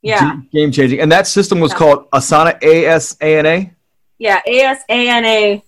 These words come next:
Speaker 1: And I forget what it costs, but it's really reasonable, super easy to use.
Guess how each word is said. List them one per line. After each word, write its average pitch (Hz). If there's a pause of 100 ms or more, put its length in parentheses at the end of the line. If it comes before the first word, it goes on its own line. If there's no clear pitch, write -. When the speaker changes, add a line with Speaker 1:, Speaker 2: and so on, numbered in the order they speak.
(100)
Speaker 1:
And 208
I 214
forget 247
what 254
it 247
costs, 220
but 214
it's 196
really 220
reasonable, 226
super 233
easy 220
to 202
use. 208